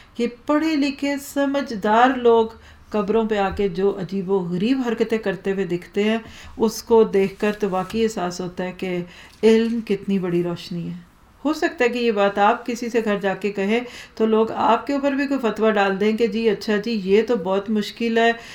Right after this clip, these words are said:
this and that, और ये कैसे होगा?" लेकिन आप सोच सकते हैं कि जो लोग दीन से दूर हैं, फिर वो अपने इन कामों में खुश कितने हैं।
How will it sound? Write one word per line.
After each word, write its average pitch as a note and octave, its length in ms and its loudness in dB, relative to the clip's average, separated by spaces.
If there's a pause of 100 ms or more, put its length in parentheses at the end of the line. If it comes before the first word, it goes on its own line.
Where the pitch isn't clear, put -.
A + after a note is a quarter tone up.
(160)
this G#3+ 260 4
and A3 220 2
that, G3 340 2
और G#3 80 0
ये G3+ 200 2
कैसे G#3+ 360 0
होगा?" G3 440 0 (520)
लेकिन A3 640 2
आप F#3+ 260 -2
सोच F#3+ 240 -4
सकते G#3 320 -6
हैं G#3 180 -4
कि G3 520 -4 (240)
जो F3+ 240 2
लोग G3 320 2
दीन G3+ 320 0
से B3+ 140 0
दूर G3+ 280 2
हैं, G#3+ 100 2
फिर G#3+ 180 0
वो G3+ 100 0
अपने G3 260 -2
इन B3+ 200 -2
कामों B3 280 4
में C4+ 100 -2
खुश D#4 240 -2
कितने G#3 300 -4
हैं। F3+ 180 -8